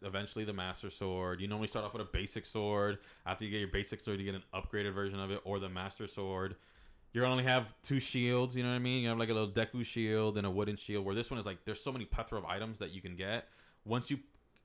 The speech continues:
once you know you got this upgrade, you're like, "Oh, I'm at the next stage. I'm getting this item." Or, "I know in this dungeon, I'm gonna get this item, and I'll be able to do these things to the game." So the weapons were given to you, um, linearly. Um,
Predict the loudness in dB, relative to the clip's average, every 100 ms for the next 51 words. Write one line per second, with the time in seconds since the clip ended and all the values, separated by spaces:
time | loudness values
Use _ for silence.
0 | -20 0 0 2 4 4 4 2 2 0
1 | -2 -2 -4 -4 -4 -4 -4 -6 -6 -8
2 | -8 -10 -8 -8 -8 -10 -8 -8 -8 -12
3 | -14 -18 -20 -20 -20 -20 -8 0 2 4
4 | 2 2 0 0 -6 2 2 2 0 -2
5 | -2 -4 -2 -2 0 -2 -2 -6 -6 -6
6 | -6 -6 -6 -10 -6 -4 -2 -2 -4 -4
7 | -8 -6 -8 -8 -10 -12 -10 -10 -10 -12
8 | -16 -18 -20 _ -20 -20 _ -2 0 0
9 | -4 -4 -4 2 2 2 -4 -4 -4 -4
10 | -4 -6 -6 -4 -6 -6 -12 -16 _ -8
11 | -6 -6 -6 -4 -2 -2 -6 -8 -10 -16
12 | _ -20 -20 _ _ -10 -8 -6 -8 -12